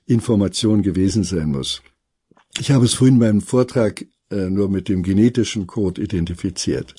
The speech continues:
aber es ist, betrifft natürlich für die Physik auch so. Es muss am Anfang eine Information gewesen sein, aus der sich Energie und damit Materie gebildet haben.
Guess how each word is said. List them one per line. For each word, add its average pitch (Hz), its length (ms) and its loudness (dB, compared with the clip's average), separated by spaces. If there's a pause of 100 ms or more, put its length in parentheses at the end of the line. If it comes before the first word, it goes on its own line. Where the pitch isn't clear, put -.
aber 98 360 0 (440)
es 107 140 2
ist, 107 140 -4
betrifft - 360 0
natürlich 101 320 -2
für 104 140 -2
die 95 120 -4
Physik 92 440 -4
auch 80 260 -6
so. - 300 -6 (480)
Es - 240 0
muss 117 480 2
am 98 180 0
Anfang 107 640 0 (340)
eine 101 260 2
Information 98 1080 0
gewesen 104 500 2
sein, 101 480 0 (360)
aus 95 260 -6
der 104 460 2 (240)
sich - 640 -2
Energie 98 560 0
und 90 220 -6
damit 87 300 2
Materie 90 640 0 (180)
gebildet 85 480 0
haben. 80 380 -6